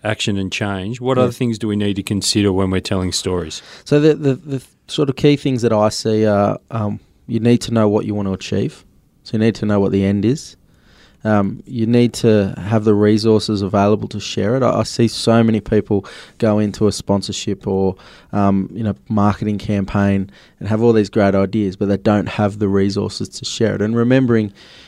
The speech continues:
Speaker 2: you're using the sponsorship to access an audience. So you need to use channels that that audience engage with.
Speaker 1: Hmm.
Speaker 2: So if your rights holder that you're sponsoring doesn't, um, have a,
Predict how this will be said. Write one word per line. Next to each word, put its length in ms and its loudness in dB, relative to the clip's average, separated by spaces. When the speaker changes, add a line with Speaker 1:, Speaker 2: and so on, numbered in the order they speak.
Speaker 2:
you're 200 0
using 580 2
the 100 0
sponsorship 640 -4
to 140 -2
access 400 -4
an 80 -8
audience. 500 -4
So 280 0
you 200 2
need 220 0
to 120 -6
use 220 0
channels 520 -2
that 140 -4
that 160 0
audience 640 -2
engage 480 -2
with. 200 -14
Speaker 1:
Hmm. 120 -4
Speaker 2:
So 320 2
if 320 -4
your 520 4
rights 340 0
holder 260 -2
that 120 0
you're 160 0
sponsoring 600 -4
doesn't, 460 0
um, 320 0
have 240 0
a, 180 4